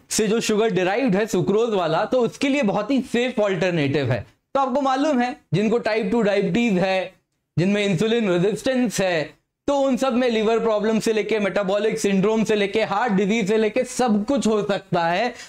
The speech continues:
अगर आप sugar का सेवन ज्यादा करने लगे। तो उन सभी को ध्यान में रखते हुए आप अगर देखें तो क्या किया जाता है, तो उनको लिए कुछ synthetic sweeteners का उपयोग किया जाता है, जैसे sugar free आप जानते हैं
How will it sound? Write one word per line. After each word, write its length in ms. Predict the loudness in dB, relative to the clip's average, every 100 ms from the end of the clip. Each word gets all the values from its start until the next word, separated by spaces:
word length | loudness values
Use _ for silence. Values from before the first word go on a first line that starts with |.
| -4
अगर 260 | -2 0 0
आप 500 | 0 0 -2 -6 -16 _ _ _ _ _ _ _ _ _
sugar 460 | -4 -2 0 0 0
का 140 | 0
सेवन 460 | 0 0 0 2 2
ज्यादा 360 | 0 0 0 0
करने 420 | 0 0 2 2
लगे। 480 | 2 0 -2 -4 -10 _ _
तो 80 | 0
उन 320 | 2 2 2
सभी 360 | 0 0 0 2
को 120 | 0
ध्यान 320 | 0 0 0
में 160 | 0 0
रखते 400 | 0 -2 0 2
हुए 200 | 2 0
आप 240 | -2 -2
अगर 260 | -2 0 0
देखें 420 | 0 0 -2 -2 -6 -16 _ -2
तो 140 | 0
क्या 200 | 0 -2
किया 220 | 0 0
जाता 300 | 2 0 0
है, 140 | -2 -4 -12 _ _ _ -2
तो 60 | 0
उनको 360 | 2 0 0
लिए 200 | 0 0
कुछ 280 | 0 -2 -2
synthetic 680 | -6 -2 0 0 0 -2 -6
sweeteners 640 | -2 0 0 0 0 -2
का 140 | -2 0
उपयोग 400 | 0 0 0 0
किया 180 | 0
जाता 280 | 0 0 0
है, 120 | 0
जैसे 240 | 0 0 -2
sugar 360 | 0 0 0
free 220 | 0 0 0
आप 140 | 0
जानते 400 | 0 0 0 0
हैं 160 | 0